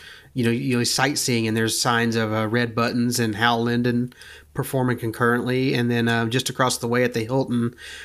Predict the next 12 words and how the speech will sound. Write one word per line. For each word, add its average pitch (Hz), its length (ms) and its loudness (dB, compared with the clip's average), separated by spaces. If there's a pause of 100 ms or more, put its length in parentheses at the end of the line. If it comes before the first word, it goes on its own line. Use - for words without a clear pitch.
(140)
we 123 100 0
have 120 160 0
the 123 120 -2
infamous 123 400 -2
boxing 120 480 2
match 110 300 0
between 117 360 -2
Mike 120 260 0
Tyson 131 420 0
and 117 140 0
Larry 120 240 0
Holmes, 143 500 -2